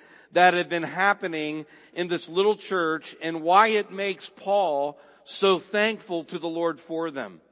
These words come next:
This church is marked by faith in Christ, love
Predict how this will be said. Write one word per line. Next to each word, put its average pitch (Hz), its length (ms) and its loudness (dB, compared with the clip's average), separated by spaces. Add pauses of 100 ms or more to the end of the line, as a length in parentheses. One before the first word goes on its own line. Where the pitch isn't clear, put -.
(600)
This 196 300 4
church 202 460 0
is 139 200 -6
marked 165 680 0
by 151 320 2
faith 180 380 -4
in 180 100 -6
Christ, 180 680 -2
love 156 600 0